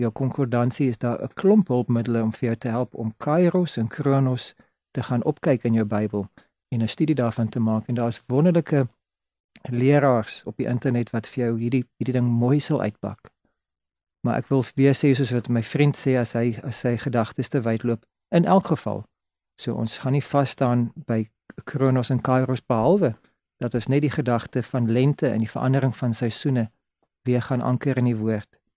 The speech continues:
Want ek wil tog nie net praat hier in die wind nie. Ek wil nie net my eie, ehm, spitsvondighede kwytraak en dan dink ek het iets gesê nie. Ek wil dit anker in die woord van God. Want my gedagtes kom en gaan,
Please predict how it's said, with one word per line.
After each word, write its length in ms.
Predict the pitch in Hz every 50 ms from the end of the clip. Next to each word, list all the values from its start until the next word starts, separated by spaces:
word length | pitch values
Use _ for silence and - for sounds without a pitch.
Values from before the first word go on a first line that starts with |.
| _ _ _ _ _ _ _ _
Want 160 | 131 127 -
ek 160 | 147 147 - -
wil 160 | 156 156 143
tog 260 | 139 - 165 156 - -
nie 120 | 185 170 147
net 200 | 139 127 - _ -
praat 300 | 139 135 123 120 113 127
hier 80 | 117 117
in 120 | 120 123
die 80 | 113 104
wind 260 | 117 117 117 - 127
nie. 140 | 113 113 120
Ek 80 | 117 123
wil 120 | 135 143
nie 80 | 156 151
net 100 | 147 139
my 140 | 135 123 123 -
eie, 260 | 131 135 135 131 127 127 - _ _ _ _ _ _ _ _ _ - 170 - -
ehm, 320 | - 120 117 117 113 117 - - _ _ _ _ _ _ _ _ _ _ _ _ -
spitsvondighede 880 | - - - 135 - - - 165 151 147 143 147 135 - 135 127 123 117 -
kwytraak 560 | - 135 127 120 - 131 120 117 117 113 -
en 80 | 120 113
dan 160 | 113 117 110
dink 220 | 113 120 117 - 117
ek 140 | 113 - 117
het 40 |
iets 220 | - 120 - - -
gesê 300 | 123 - - - 110 107 104
nie. 140 | 104 -
Ek 160 | 113 127 - _
wil 160 | 147 139 131
dit 120 | 123 - -
anker 380 | - 131 127 - - 143 131 120
in 100 | 117 117
die 100 | 110 104
woord 320 | 104 113 117 120 117 -
van 220 | - 135 127 120
God. 340 | - - 113 101 - _ - _ _ _ _ _ _ _ _ - - _ _ _ _
Want 160 | 131 123 120
my 120 | 131 147 165 -
gedagtes 480 | 208 170 175 170 - - - 147 -
kom 180 | - - 156 151
en 120 | 147 135
gaan, 400 | - - 170 156 117 104 104 -